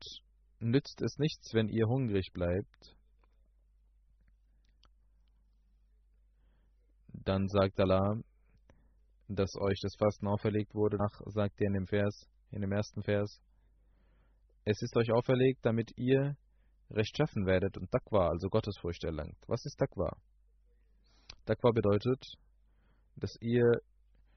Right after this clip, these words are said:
euch vor spirituellen und moralischen Schwächen bewahrt und beschützt, wie ich zuvor gesagt habe. Der heilige Prophet Muhammad sallallahu alaihi wasallam sagte,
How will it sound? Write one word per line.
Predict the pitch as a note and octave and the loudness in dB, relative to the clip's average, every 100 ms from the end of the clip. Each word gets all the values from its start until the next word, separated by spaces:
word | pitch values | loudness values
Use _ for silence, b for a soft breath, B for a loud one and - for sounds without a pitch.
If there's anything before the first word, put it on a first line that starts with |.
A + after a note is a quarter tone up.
| _ _ | _ _
euch | A2+ A#2 - | 2 2 2
vor | A2+ | -2
spirituellen | - C3 B2 B2 A#2+ | 0 0 2 4 4
und | A2+ | 4
moralischen | G#2 G2+ G#2+ B2 A#2+ A#2+ A2 G#2+ | 2 4 4 4 0 -2 -4 -6
Schwächen | - B2 B2+ A#2 F#2 G2 - _ | -2 -2 -2 -4 -4 -6 -14 _
bewahrt | G2+ G2+ A#2 F2 - | -2 2 2 2 -2
und | F2+ | -8
beschützt, | F#2 B2+ A#2+ - - _ | -4 -2 -2 -8 -20 _
wie | G2 F#2+ | -6 -4
ich | F#2 - - - | -4 -8 -20 -18
zuvor | - F#2 F#2+ | -12 -4 -2
gesagt | F2+ F#2 F2+ G2+ | -2 -2 -2 -2
habe. | F#2+ G2 A2 - _ _ _ _ _ _ _ _ _ _ _ _ | -2 -2 -6 -14 _ _ _ _ _ _ _ _ _ _ _ _
Der | G#2 G#2 | -4 2
heilige | G2+ F#2+ G2 | 2 2 0
Prophet | - F#2+ G#2 A2 - | -4 -4 0 -2 -2
Muhammad | G#2 G2+ | -2 -2
sallallahu | - G2+ G2 | -4 -2 0
alaihi | G2 | -2
wasallam | F#2+ G2 | -2 -4
sagte, | F#2+ G2 G2+ - A2 A#2 | -2 -2 -2 -2 -4 -4